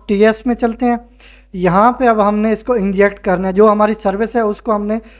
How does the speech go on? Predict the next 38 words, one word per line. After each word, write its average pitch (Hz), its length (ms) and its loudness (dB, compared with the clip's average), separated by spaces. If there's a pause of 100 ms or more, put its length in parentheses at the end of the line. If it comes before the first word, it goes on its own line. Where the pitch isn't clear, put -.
(120)
यहाँ 190 200 2
पे 196 120 -2
इंजेक्ट 190 480 -4
करना 233 220 -2
है। 226 60 -2
तो 226 100 -4
उसके 214 240 -4
लिए 220 260 0 (340)
इंपोर्ट, 208 500 2 (360)
इंपोर्ट 202 340 0
के 247 100 -2
बाद 202 380 2 (140)
कर्ली 202 220 -4
ब्रेसेस, 226 640 -4 (380)
और 214 100 -2
यहाँ 190 440 2
से 247 140 -4
हमने 220 280 0
इसको 220 280 -4
कॉपी 214 420 -2
कर 214 220 0
लेना 208 280 -2
है 214 160 -4 (380)
सर्व 220 540 0 (280)
सर्विस 190 480 -4
को, - 180 -20 (580)
जो 202 100 2
हमने 208 300 0
सर्विस 214 420 -2
जनरेट 185 380 0
की 170 140 -8
थी, 185 160 -12
इसको 240 340 -4
हमने 233 320 0
यहाँ 202 200 -2
से 202 120 -10
कॉपी 196 300 -4
करके 233 400 -2